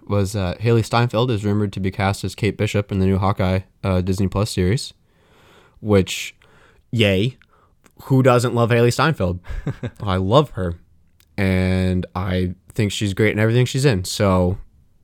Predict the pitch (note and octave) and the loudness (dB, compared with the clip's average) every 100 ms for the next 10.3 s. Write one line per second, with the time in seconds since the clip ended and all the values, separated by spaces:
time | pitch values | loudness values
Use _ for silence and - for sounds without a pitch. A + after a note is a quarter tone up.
0 | - A2 B2 C#3+ C3 C3+ B2+ B2+ A#2+ B2 | -10 -4 -2 0 0 0 -2 -2 0 -2
1 | A#2 A#2 A2 F#2 F2+ - G#2+ G#2 G2+ - | -2 -2 0 -2 -4 -4 -2 0 -2 0
2 | C3 D3+ C#3+ D3 B2+ - B2 A2 G2+ G2+ | 2 2 0 2 0 0 0 0 2 0
3 | A2 A2 - G2+ F#2+ G#2 F#2+ F#2+ - A2 | 0 0 0 -2 -2 -4 -2 -4 -2 -4
4 | - F#2 F2+ F2+ - G2+ F2+ F#2 _ B2+ | -2 -2 -2 -4 -6 -4 -4 -6 _ -8
5 | B2 C3+ G2+ F2+ F2+ F#2 F2 F2 F2+ _ | 0 0 0 -2 -4 -6 -6 -6 -6 _
6 | - F2+ F2 - _ _ _ _ - - | -6 -4 -4 -6 _ _ _ _ -14 -4
7 | G2 F2+ - F#2+ G2 F#2 G2+ G#2 A2+ - | -2 -2 0 0 0 -2 -2 -2 -2 -2
8 | F2 - F2+ F2+ F2+ F#2+ - F#2+ F#2 F#2 | -6 -2 -4 -2 -4 -4 -4 -2 -2 -4
9 | - F2+ F2+ F#2 F#2 G2+ A2+ A#2+ F2+ E2+ | -4 -4 -4 -2 -2 -4 -4 -4 -6 -8
10 | - F2+ | -8 -8